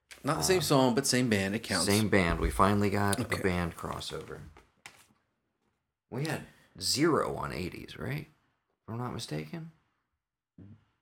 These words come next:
Speaker 1: Yeah, ki-, I don't remember. I have to go back and listen to eighties.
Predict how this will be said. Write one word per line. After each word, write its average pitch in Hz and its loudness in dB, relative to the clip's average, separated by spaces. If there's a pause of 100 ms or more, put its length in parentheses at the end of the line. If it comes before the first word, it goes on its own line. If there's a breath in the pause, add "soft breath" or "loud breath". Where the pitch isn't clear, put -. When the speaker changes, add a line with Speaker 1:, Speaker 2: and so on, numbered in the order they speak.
(160)
Speaker 1:
Yeah, 101 0
ki-, - -6
I 139 -2
don't 143 0
remember. 127 -2
I - -14
have 113 -8
to 110 -2
go 107 0
back 101 0
and 92 -6
listen 92 -8
to 82 -10
eighties. 87 -10